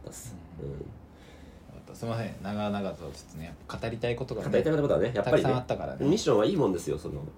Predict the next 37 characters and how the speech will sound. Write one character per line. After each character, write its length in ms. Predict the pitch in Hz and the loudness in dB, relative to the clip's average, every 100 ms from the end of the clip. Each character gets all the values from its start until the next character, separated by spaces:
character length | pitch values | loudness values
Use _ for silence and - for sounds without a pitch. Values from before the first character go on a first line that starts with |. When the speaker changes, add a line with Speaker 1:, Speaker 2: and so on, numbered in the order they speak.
| - | -14
Speaker 1:
ち 60 | - | -6
ゃ 40 | |
ん 80 | 90 | -4
と 100 | 82 | 0
ね、 140 | 95 - - - | -2 -2 -8 -2
お 80 | 95 | 2
互 220 | 101 101 | 4 4
い 20 | |
の 60 | 98 | 6
経 180 | 104 | 6
験 160 | 101 98 | 8 4
と 80 | 98 | 2
か 80 | 85 | 4
こ 180 | 107 | 6
う 20 | 95 | 8
思 120 | 101 | 6
っ 60 | |
た 160 | - 90 | 4 0
み 100 | 87 | 0
た 60 | 80 | -2
い 20 | |
な 40 | |
話 180 | 90 90 | -2 0
が 60 | 85 | 0
で 80 | |
き 80 | 80 | 0
る 80 | 78 | -2
か 60 | 139 | -2
ら。 140 | - - | -6 -2
Speaker 2:
は 60 | |
い。 20 | 131 | 6
Speaker 1:
と 80 | |
い 160 | 180 202 | 8 8
う 40 | |
こ 120 | 190 190 | 8 8
と 120 | 160 | 8
で、 320 | 95 92 - | 10 8 8